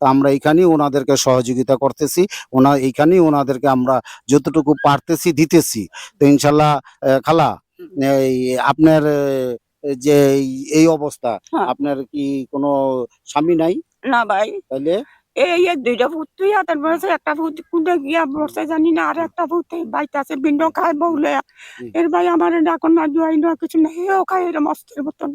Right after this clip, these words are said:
Speaker 2: হেও মাসের জায়গা খায়।
Speaker 1: ও, আচ্ছা, তার অবস্থাও ভালো না?
Speaker 2: না।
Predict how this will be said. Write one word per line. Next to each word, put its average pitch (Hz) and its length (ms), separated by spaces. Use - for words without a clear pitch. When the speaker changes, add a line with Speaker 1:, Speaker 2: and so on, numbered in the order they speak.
Speaker 2:
হেও 349 240
মাসের 311 340
জায়গা - 220
খায়। - 280
Speaker 1:
ও, 110 80
আচ্ছা, 120 200
তার 151 200
অবস্থাও 156 380
ভালো 113 260
না? 95 140
Speaker 2:
না। - 180